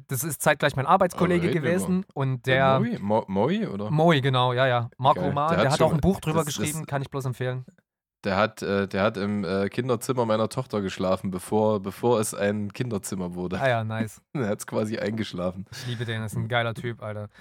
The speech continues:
Speaker 2: Mhm.
Speaker 1: Na, jedenfalls hat er mir, wir haben zusammengearbeitet, äh, die letzten zwei Jahre, glaub ich, oder das letzte Jahr,
Speaker 2: Mhm.
Speaker 1: bevor er da losgeradelt ist. Und er hat sich, äh, krass intensiv mit dem ganzen Thema auseinandergesetzt, so wie du das halt eben machen musst, wenn du um die Welt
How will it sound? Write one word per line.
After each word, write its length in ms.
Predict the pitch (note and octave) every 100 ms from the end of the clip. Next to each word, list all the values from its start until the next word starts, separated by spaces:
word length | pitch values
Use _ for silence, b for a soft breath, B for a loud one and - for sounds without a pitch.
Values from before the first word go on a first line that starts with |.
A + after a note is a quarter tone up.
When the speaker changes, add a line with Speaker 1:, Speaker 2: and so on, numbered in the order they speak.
| b b F2+
Speaker 2:
Mhm. 80 | F2+
Speaker 1:
Na, 220 | C#3+ D3
jedenfalls 560 | C#3+ D#3+ D3+ D3+ D#3
hat 100 | D3
er 80 | C#3+
mir, 400 | C#3 C#3 C#3 C#3 -
wir 220 | B2+ C3+
haben 300 | C#3 E3 E3
zusammengearbeitet, 1080 | - C3+ E3+ E3 B2+ D3 D#3+ D#3 D#3 D#3 - -
äh, 300 | C#3 C3+ B2+
die 100 | C3
letzten 460 | C3+ - - C#3
zwei 260 | - - B2
Jahre, 300 | B2 B2+ C3+
glaub 300 | - B2+ B2+
ich, 280 | B2+ A#2+ -
oder 160 | A#2+
das 160 | A#2 G#2+
letzte 240 | B2+ -
Jahr, 200 | A#2 A#2+
Speaker 2:
Mhm. 20 | B2
Speaker 1:
bevor 320 | A#2 B2 B2
er 100 | A#2
da 140 | A#2
losgeradelt 640 | A2+ C#3+ - A2+ A#2 C3+ B2
ist. 240 | C3+ C#3 B B B B B
Und 260 | C3+ B2+ B2
er 140 | A#2+
hat 140 | C3
sich, 280 | - B2 -
äh, 100 | C#3 - _ _ -
krass 380 | - C#3 C#3
intensiv 680 | - C#3 C3+ C3 B2+ C#3+ C3
mit 120 | C3
dem 100 | C3
ganzen 260 | C3 C3+ C#3
Thema 280 | C3 C3+ C3+
auseinandergesetzt, 800 | B2+ B2 B2 D3 B2+ A2 C3 -
so 80 | A2+
wie 80 | A#2+
du 80 |
das 160 | A#2+ A2+
halt 120 | A#2+
eben 180 | A#2+ A2+
machen 260 | C#3+ - B2+
musst, 200 | C#3 -
wenn 120 | A#2+
du 80 | A#2
um 80 |
die 160 | A2 A2
Welt 260 | B2 C3